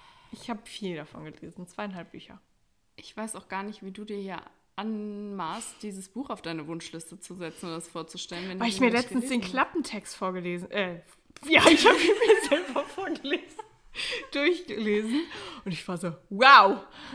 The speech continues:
Speaker 1: das brauche
Speaker 2: I
Speaker 1: ich."
Speaker 2: want it.
Speaker 1: <laughs> Ja. Den lese ich dir jetzt auch einfach mal vor.
Speaker 2: Ich hab das Buch.
Speaker 1: Ich weiß.
Speaker 2: Ich weiß.
Speaker 1: <laughs> Sie ist die Frau, die er nie wollte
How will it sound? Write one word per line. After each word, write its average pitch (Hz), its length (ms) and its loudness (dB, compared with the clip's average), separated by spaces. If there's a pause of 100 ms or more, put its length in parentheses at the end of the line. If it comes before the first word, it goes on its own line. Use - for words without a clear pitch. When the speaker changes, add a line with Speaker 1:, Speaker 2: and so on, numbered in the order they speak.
(100)
Speaker 1:
das 240 320 2
brauche 262 560 10
Speaker 2:
I - 20 10
Speaker 1:
ich." 262 60 12
Speaker 2:
want 392 200 8
it. 320 640 6
Speaker 1:
<laughs> - 0 -
Ja. - 960 -2 (320)
Den 254 280 -2
lese 247 180 2
ich 240 100 -8
dir 247 160 0
jetzt 214 240 0
auch - 140 -10
einfach - 260 -10
mal 170 140 -10
vor. 160 360 -10 (180)
Speaker 2:
Ich 226 180 -8
hab 208 160 -12
das 190 160 -16
Buch. 185 320 -16 (460)
Speaker 1:
Ich - 140 -10
weiß. 202 360 -10 (300)
Speaker 2:
Ich 190 180 -14
weiß. 185 320 -16 (400)
Speaker 1:
<laughs> 302 60 0 (2250)
Sie 262 160 -6
ist 285 180 -8
die 247 60 -2
Frau, 226 420 -2
die 233 180 -4
er 202 120 2
nie 214 200 0
wollte 180 460 -4